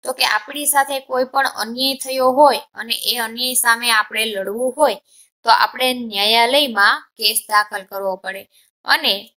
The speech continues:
ન્યાયાલયમાં જજ હોય તે આપણને ન્યાય અપાવે છે. પછી આપણે જોઈએ કે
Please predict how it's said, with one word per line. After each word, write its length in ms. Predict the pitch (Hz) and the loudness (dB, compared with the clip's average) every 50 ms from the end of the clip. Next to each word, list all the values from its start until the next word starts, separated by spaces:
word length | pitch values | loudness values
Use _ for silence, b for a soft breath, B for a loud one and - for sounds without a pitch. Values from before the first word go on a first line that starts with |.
| _ _ | _ _
ન્યાયાલયમાં 760 | 202 208 214 220 233 247 247 262 262 277 269 254 220 196 185 - | -2 0 2 4 4 4 4 2 2 0 0 0 0 0 -2 -2
જજ 320 | - 220 214 220 226 226 - - 262 | -6 -4 -2 -2 -2 -2 -2 -4 -2
હોય 280 | 277 277 269 208 - - _ _ | -2 -2 -2 -2 -4 -10 _ _
તે 100 | - 233 214 | -6 0 2
આપણને 560 | 196 196 196 - - 190 190 190 196 202 220 285 381 - - _ _ _ _ _ _ _ - | 4 4 2 2 -2 -8 -8 -4 0 0 0 0 -2 -6 -10 _ _ _ _ _ _ _ -20
ન્યાય 480 | 208 220 220 214 214 214 208 202 196 | -10 -4 0 2 2 2 0 0 -4
અપાવે 400 | 190 - 190 185 185 185 185 185 185 | -2 2 2 4 4 2 0 -6 -8
છે. 180 | - - 196 185 _ _ _ _ _ _ _ _ _ _ _ _ _ _ _ _ _ _ _ _ _ _ _ _ _ _ _ _ _ _ _ _ _ - B B B B B B _ _ _ _ | -10 -12 -12 -14 _ _ _ _ _ _ _ _ _ _ _ _ _ _ _ _ _ _ _ _ _ _ _ _ _ _ _ _ _ _ _ _ _ -20 B B B B B B _ _ _ _
પછી 300 | - 277 285 - - 370 | 2 2 2 2 2 4
આપણે 280 | 339 311 311 311 294 285 277 | 4 4 4 4 2 2 2
જોઈએ 340 | 247 269 247 226 196 190 - _ _ _ _ _ _ _ _ _ _ - | 4 4 2 2 2 0 -6 _ _ _ _ _ _ _ _ _ _ -2
કે 120 | - 320 | 0 2